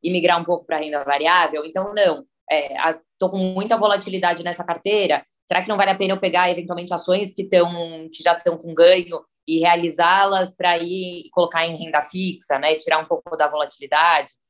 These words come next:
E aí, depois você vai entrando no micro. Então, é, eu tô dentro da renda fixa, será que essas empresas que eu tenho no meu portfólio são, são boas, são adequadas?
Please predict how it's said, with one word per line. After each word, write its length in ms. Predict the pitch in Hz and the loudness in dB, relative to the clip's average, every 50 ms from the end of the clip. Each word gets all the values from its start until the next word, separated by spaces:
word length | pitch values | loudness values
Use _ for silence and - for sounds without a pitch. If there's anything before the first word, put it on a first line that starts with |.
| _ _ _ _ _ _ _ - | _ _ _ _ _ _ _ -16
E 180 | 147 147 170 | -8 -4 -2
aí, 300 | 175 175 175 170 185 190 | 0 0 0 0 -2 0
depois 300 | 185 220 185 - 202 196 | 0 0 0 0 -2 -2
você 80 | 196 220 | -2 -2
vai 140 | 185 196 190 | -2 -2 -2
entrando 320 | 196 202 202 196 196 202 | -2 -4 -4 -4 -4 -4
no 100 | 208 220 | -6 -4
micro. 540 | 220 220 214 202 175 160 - - 139 135 - _ _ _ _ - | -4 -4 -4 -4 -4 -6 -6 -6 -6 -6 -8 _ _ _ _ -6
Então, 480 | 156 151 175 170 170 170 175 170 - _ _ _ _ - - | 0 4 6 6 6 6 2 -2 -2 _ _ _ _ -2 2
é, 500 | 143 147 147 147 143 143 139 135 - 123 | 2 2 4 2 0 0 0 0 2 0
eu 120 | 127 - | 0 2
tô 200 | - 190 156 - | 2 0 0 0
dentro 300 | 160 185 185 214 233 208 | 2 0 0 0 0 0
da 100 | 196 190 | 2 2
renda 240 | 190 196 196 190 185 | 0 0 -2 -2 -2
fixa, 440 | 190 - 208 208 196 196 - - 151 | -4 -10 -14 -14 -14 -12 -6 -8 -8
será 300 | 151 156 - 180 180 185 | -6 -6 -4 -2 -2 0
que 80 | 185 220 | 0 -2
essas 160 | 196 196 180 | -2 -2 -4
empresas 560 | 185 185 185 190 196 220 214 214 214 202 - | -6 -4 -2 0 0 0 0 -2 -4 -6 -4
que 120 | - 208 | -4 -4
eu 80 | 185 175 | -4 -4
tenho 340 | 175 196 185 185 185 180 175 | -2 -4 -4 -2 -2 -4 -4
no 80 | 175 | -4
meu 140 | 175 175 170 | -2 -2 -2
portfólio 500 | 170 180 175 - - 180 170 170 165 165 160 | -2 -4 -8 -4 -2 0 0 0 0 -2 -2
são, 400 | - 180 175 180 175 165 156 - _ | -4 -4 -4 -4 -10 -14 -18 -14 _
são 220 | - 175 165 160 | -4 -4 -4 0
boas, 540 | 156 170 170 170 175 185 185 175 156 143 - | 2 2 2 4 6 6 6 6 6 4 2
são 140 | - 170 165 | 0 -2 -2
adequadas? 720 | 160 160 156 156 - 180 180 175 165 160 - 139 131 | -2 -2 -2 0 2 4 4 4 2 2 -2 -6 -14